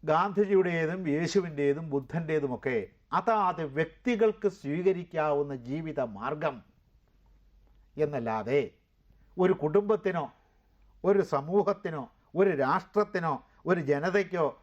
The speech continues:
ലോകത്തിന് തന്നെയോ സ്വീകരിക്കാവുന്നൊരു മാർഗമല്ല. ഇപ്പോൾ ലോകം എല്ലാവരും കൂടി ആത്മ-, ആത്മഹത്യ ചെയ്യണം. ഈ അധർമ്മം ചെയ്യുന്ന വ്യക്തിയെയും അയാളെ അനുകൂലിക്കുന്ന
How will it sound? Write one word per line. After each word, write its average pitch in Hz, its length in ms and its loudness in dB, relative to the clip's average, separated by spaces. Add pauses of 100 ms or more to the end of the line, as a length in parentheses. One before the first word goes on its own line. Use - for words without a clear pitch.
(120)
ലോകത്തിന് 208 600 2
തന്നെയോ 139 320 -4 (140)
സ്വീകരിക്കാവുന്നൊരു 151 920 -4
മാർഗമല്ല. 185 380 0 (880)
ഇപ്പോൾ 170 180 -2
ലോകം 202 240 4
എല്ലാവരും 202 320 2
കൂടി 202 180 0
ആത്മ-, 208 260 -4
ആത്മഹത്യ 196 340 -2
ചെയ്യണം. 185 220 -2 (1400)
ഈ 151 80 -4 (260)
അധർമ്മം 190 360 -2
ചെയ്യുന്ന 180 300 0
വ്യക്തിയെയും 165 680 -2 (280)
അയാളെ 170 380 2
അനുകൂലിക്കുന്ന 185 540 0